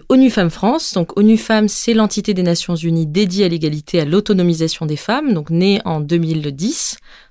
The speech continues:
Donc ça fait vingt et un ans bientôt. C'est une petite structure encore au regard de l'existence d'autres structures comme l'unicef qui a cinquante ans ou d'autres agences. Et pourquoi ça a été créé ? C'est pour mettre au même endroit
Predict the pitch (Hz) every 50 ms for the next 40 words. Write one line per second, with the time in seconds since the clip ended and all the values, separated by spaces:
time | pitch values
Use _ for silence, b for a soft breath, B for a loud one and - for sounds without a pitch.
0 | B - 165 - - 165 - - 156 143 143 151 175 175 175 175 - - 160 151
1 | 147 143 147 147 143 143 143 143 139 - - 185 240 320 - B B B B B
2 | B B B B B - - 202 - - 208 202 180 - 262 220 - 254 - -
3 | - 214 - - - 220 208 208 214 - 220 220 208 190 165 156 165 160 165 175
4 | 180 175 165 156 156 147 151 160 156 160 160 156 - - 180 185 175 - 185 196
5 | - - - 170 - - - 170 - - - 185 180 - 175 160 156 156 160 156
6 | 156 156 - - 170 170 - - - 156 151 156 151 147 - 156 143 - 147 147
7 | - - 170 170 170 165 151 156 156 - - - 156 143 156 156 151 185 226 277
8 | 277 - - B B B B B B B B B - 175 - - 262 - - -
9 | 285 277 269 - 208 190 - 196 175 - - 196 208 247 254 - - 180 - -
10 | 185 180 196 202 214 - - - 160 160 165 190 226 247 247 233 214 196 196 175
11 | 170 180 202